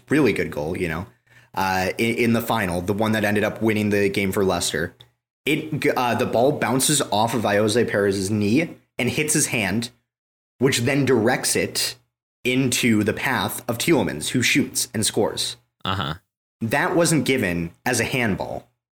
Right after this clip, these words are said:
Speaker 1: right? So
Speaker 2: Yeah.
Speaker 1: it, it, like, it's just the inconsistency with which this handball rule is applied. And it shows, I think this is one of the biggest takeaways, refereeing, no matter what the Premier League says, it's still inconsistent as heck.
Speaker 2: Uh-huh.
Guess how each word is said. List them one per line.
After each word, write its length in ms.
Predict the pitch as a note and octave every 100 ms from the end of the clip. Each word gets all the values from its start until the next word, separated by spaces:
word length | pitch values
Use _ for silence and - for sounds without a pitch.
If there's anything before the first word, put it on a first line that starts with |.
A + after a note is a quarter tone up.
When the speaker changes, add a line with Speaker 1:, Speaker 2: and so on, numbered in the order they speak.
| _ _ _ -
Speaker 1:
right? 340 | G2+ F#2+ A#2+ - - _ _
So 240 | - C#3 A#2
Speaker 2:
Yeah. 180 | A2+ -
Speaker 1:
it, 280 | C#3 C3 -
it, 220 | B2+ -
like, 280 | C#3 C#3+ -
it's 160 | D#3+ -
just 180 | F#3+ F#3+
the 120 | D#3+
inconsistency 960 | D3 E3 F3 C3 - - - A2+ -
with 220 | G#2+ G2 A2
which 200 | G2+ -
this 200 | G2+ -
handball 460 | A#2 A2+ G#2+ G#2
rule 280 | F#2+ F#2+ F#2+
is 100 | F#2+
applied. 440 | F#2 A#2 G2+ D#2+
And 140 | - A2+
it 100 | A2
shows, 680 | - E3+ A2 F#2 A#2 - - _ _ - - -
I 80 | A#2+
think 220 | C3 C3+
this 180 | B2+ A#2+
is 80 | A2+
one 120 | A#2
of 40 | A2+
the 60 |
biggest 320 | G2 F#3 -
takeaways, 460 | A2+ F#2+ F2 F#2+ - - _ -
refereeing, 680 | C#3+ D3+ C#3 B2+ A#2+ A#2
no 100 | A#2+
matter 260 | B2+ C3+ C3
what 240 | G2 G#2+
the 80 | A2
Premier 300 | G2+ G#2 G2
League 140 | F#2+ F2+
says, 200 | F#2+ F#2+
it's 140 | F#2+
still 240 | - A#2+
inconsistent 760 | G#2+ G2+ G2 F#2 F#2+ E2+ D#2+ E2
as 140 | D#2+
heck. 180 | - D2+
Speaker 2:
Uh-huh. 280 | G2 F2+